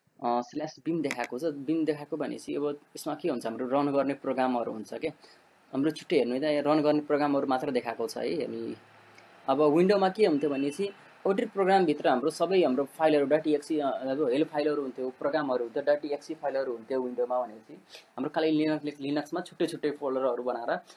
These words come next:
जस्तै अब यो ड-, डट इएक्सई फाइल हो भने अथवा, अ, र-, यी, ए, डट इएक्सई फाइल हो भनेपछि डट इएक्सई फाइल फोल्डरभित्र डट इएक्सई फाइल मात्र हुन्थ्यो के,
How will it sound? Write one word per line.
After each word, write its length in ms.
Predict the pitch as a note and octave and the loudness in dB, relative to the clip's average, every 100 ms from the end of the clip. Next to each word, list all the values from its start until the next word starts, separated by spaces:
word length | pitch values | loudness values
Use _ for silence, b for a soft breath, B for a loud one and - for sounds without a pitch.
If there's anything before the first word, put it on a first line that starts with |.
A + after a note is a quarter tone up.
| B | B
जस्तै 180 | - - | -8 -2
अब 420 | D3+ C#3+ C#3 B2+ F#2+ A#2+ | 0 4 4 2 -2 -2
यो 180 | D3 | 0
ड-, 80 | C#3 | 0
डट 240 | C3 D3 D#3 | -2 -4 -2
इएक्सई 280 | D3 - | -4 -6
फाइल 260 | D#3+ D#3 C#3+ | -4 -2 -2
हो 60 | C#3+ | -2
भने 160 | B2+ | -4
अथवा, 200 | D3+ D#3 | -6 -2
अ, 460 | D#3 C3+ - B2 A#2+ | -4 -4 -6 -4 -4
र-, 220 | A#2+ B2 - _ | -6 -8 -10 _
यी, 140 | - D#3 | -8 -6
ए, 220 | C3+ C3+ | -4 -2
डट 180 | D3+ D3+ | -2 -4
इएक्सई 220 | D#3 - | -6 -6
फाइल 120 | - D3+ | -6 -2
हो 80 | |
भनेपछि 300 | C#3 A#2+ F#3 F3+ B B - | -2 -4 -6 -8 B B -6
डट 200 | D#3+ E3 | -2 0
इएक्सई 220 | D#3 - | -2 -4
फाइल 260 | D#3+ D#3 D3+ | -8 -6 -6
फोल्डरभित्र 500 | - D#3 D#3 D3 F3 | -4 -4 -4 -4 -4
डट 200 | D#3+ D#3 | -4 -6
इएक्सई 280 | C#3+ C#3+ - | -8 -10 -10
फाइल 200 | D3+ D3 | -6 -4
मात्र 220 | C#3+ D#3+ | -4 -4
हुन्थ्यो 260 | A#2 A#2+ | -6 -10
के, 100 | D#3+ | -10